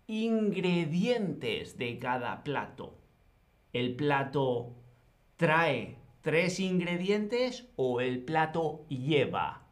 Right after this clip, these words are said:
tres ingredientes? La paella lleva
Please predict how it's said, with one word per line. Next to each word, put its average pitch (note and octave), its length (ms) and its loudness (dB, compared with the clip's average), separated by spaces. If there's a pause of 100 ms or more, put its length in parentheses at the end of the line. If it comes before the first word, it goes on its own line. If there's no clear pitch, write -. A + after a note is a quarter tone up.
(100)
tres C3+ 460 0
ingredientes? A#2+ 1080 -6 (2750)
La A#2 340 0
paella B2 800 0 (380)
lleva A#2+ 760 -2